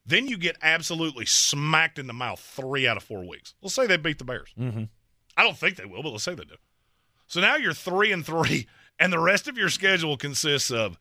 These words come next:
Speaker 1: the Chiefs, the Bills, the Browns, the Chargers, the Lions, the Chargers again. That, that's a lot of teams that are just flat out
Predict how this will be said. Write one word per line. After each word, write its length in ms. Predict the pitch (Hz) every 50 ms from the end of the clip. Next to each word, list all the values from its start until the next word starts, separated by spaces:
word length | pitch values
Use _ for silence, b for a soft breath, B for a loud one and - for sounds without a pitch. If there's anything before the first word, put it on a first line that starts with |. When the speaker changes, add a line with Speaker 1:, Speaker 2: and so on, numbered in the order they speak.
| b b b b b -
Speaker 1:
the 120 | 120 151
Chiefs, 440 | 147 - - 170 156 113 87 - -
the 100 | - 143
Bills, 400 | 151 185 180 160 131 113 98 -
the 80 | - 143
Browns, 460 | 135 170 180 175 165 151 123 113 117
the 80 | 143
Chargers, 540 | 143 - - 196 180 165 143 127 120 104 104
the 80 | 120 151
Lions, 480 | 160 170 175 175 170 156 131 113 110
the 80 | 107 107
Chargers 400 | - - 92 92 101 120 139 147
again. 600 | 175 180 180 - 214 220 202 170 139 110 85 76 _ _ _ _ _ _ _ _ _ _ _ _ _ _ _ _ _ _ _ _ _ -
That, 120 | 139 - _ -
that's 180 | 135 170 -
a 60 | 226
lot 200 | 202 156 156 165
of 60 | 147 113
teams 260 | 135 151 160 151 127
that 80 | 123
are 60 | 98 90
just 200 | 92 123 - -
flat 200 | - 127 123 117
out 120 | 101 80